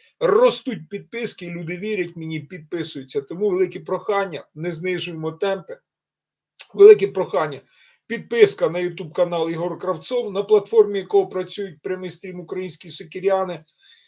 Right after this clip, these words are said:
Вподобайки, які розширюють агломерацію, е, цього відео.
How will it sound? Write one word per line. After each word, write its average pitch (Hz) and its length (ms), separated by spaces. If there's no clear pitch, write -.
Вподобайки, 233 920
які 214 540
розширюють 202 600
агломерацію, 185 1040
е, 175 360
цього 180 360
відео. 170 600